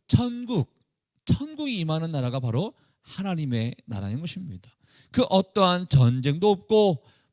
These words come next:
고아도 없으며 질병도 없고 눈물도 없고 평화와 공의가 실현되는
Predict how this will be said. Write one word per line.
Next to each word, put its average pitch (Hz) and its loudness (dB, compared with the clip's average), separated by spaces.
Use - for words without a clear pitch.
고아도 120 6
없으며 202 -2
질병도 202 0
없고 202 2
눈물도 208 0
없고 180 4
평화와 190 2
공의가 180 0
실현되는 160 -4